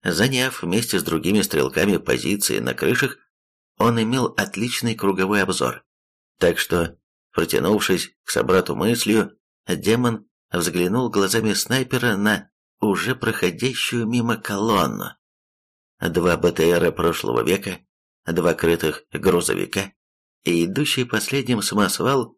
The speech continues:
с открытым кузовом. Вот только содержимое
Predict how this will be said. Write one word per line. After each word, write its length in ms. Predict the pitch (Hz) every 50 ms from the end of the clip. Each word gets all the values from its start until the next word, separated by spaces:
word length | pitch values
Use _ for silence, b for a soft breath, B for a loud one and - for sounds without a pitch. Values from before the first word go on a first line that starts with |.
| _ _
с 120 | - -
открытым 600 | 113 104 101 - - 104 110 101 101 101 95 92 95
кузовом. 640 | - - 90 80 80 - - - 62 52 - - _ _ _ _ _ _ _ _ _ _ _ _ _ _ _ _ _ _ _ _ _ _ _
Вот 400 | - 85 82 82 85 113 123 123
только 300 | - 135 131 127 - 135
содержимое 1080 | 123 - 127 107 117 113 92 85 90 92 90 87 101 117 123 120 120 107 85 - -